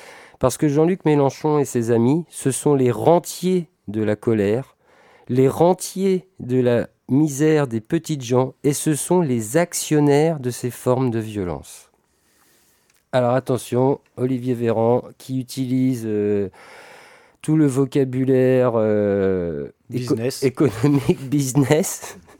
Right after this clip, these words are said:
Speaker 1: pour dénoncer, euh, voilà, le
Speaker 2: Il est fort quand même, parce qu'il l'a fait
Speaker 1: Non,
Speaker 2: avec
Speaker 1: mais
Speaker 2: le
Speaker 1: c'est un truc de fou. Eux, eux-mêmes, qui sont des rentiers, des actionnaires, des vrais.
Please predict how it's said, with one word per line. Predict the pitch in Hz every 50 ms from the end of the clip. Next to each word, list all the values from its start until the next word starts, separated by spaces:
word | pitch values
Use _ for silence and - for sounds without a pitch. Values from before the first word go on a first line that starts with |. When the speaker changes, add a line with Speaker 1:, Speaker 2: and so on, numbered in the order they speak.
| - _ - _ _ - - - - - - - - - - - - - - _ _
Speaker 1:
pour | - 127 131 143 139
dénoncer, | 139 147 147 151 147 147 139 - - 143 143 147 156 151 147
euh, | 131 117 113 113 113 110 110 107 101 104
voilà, | 104 101 92 95 95 104 107
le | 104 95 95 92 92 90 90 90 90 90 85 104 104
Speaker 2:
Il | 107 110 107 117
est | 120
fort | - - 185 -
quand | - 143
même, | 123 117
parce | 113 107
qu'il | - - 120 110
l'a | 113 104
fait | - - - 127
Speaker 1:
Non, | 110 92
Speaker 2:
avec | 87 85
Speaker 1:
mais | 82
Speaker 2:
le | 82
Speaker 1:
c'est | 107 101 101
un | 82
truc | 82 92 - 95 87 87
de | 95 95
fou. | - - - 131 123 - - -
Eux, | 165 170 - -
eux-mêmes, | 165 165 165 165 175 196 208 180 120 -
qui | - - -
sont | - - 143
des | 131 127 123
rentiers, | 113 113 110 104 - - 143 135
des | 120 110 98 95
actionnaires, | 98 - - - 117 107 117 123 113 95 -
des | 98 110 113
vrais. | 113 120 139 139 120 -